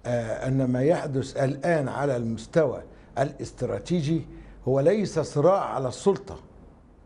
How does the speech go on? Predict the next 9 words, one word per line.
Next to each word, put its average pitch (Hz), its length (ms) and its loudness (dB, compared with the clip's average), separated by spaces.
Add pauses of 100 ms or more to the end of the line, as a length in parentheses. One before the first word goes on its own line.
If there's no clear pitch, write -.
(440)
لأنه، 170 800 2 (100)
آه، 101 1500 -4
الوضع 131 560 2 (180)
يقتضي، 170 840 0 (460)
آه، 113 1500 -4 (1120)
وجود 170 460 2
تضارب 175 680 2 (540)
في 175 340 2
المصالح 165 760 2